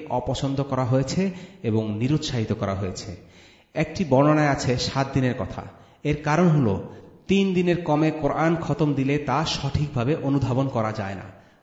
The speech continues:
তবে তিন দিনের কমে খতম করার বিষয়টি অপছন্দ করতেন এমন সালাফও ছিলেন, তেমনি অনেক সালাফ ছিলেন যারা এটা অপছন্দ করতেন না। এটা নিয়ে বিতর্ক আছে। যাই হোক,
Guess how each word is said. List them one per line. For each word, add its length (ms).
তবে 300
তিন 240
দিনের 280
কমে 320
খতম 300
করার 300
বিষয়টি 540
অপছন্দ 560
করতেন 380
এমন 320
সালাফও 420
ছিলেন, 480
তেমনি 300
অনেক 280
সালাফ 380
ছিলেন 380
যারা 340
এটা 160
অপছন্দ 640
করতেন 380
না। 260
এটা 220
নিয়ে 220
বিতর্ক 340
আছে। 240
যাই 240
হোক, 180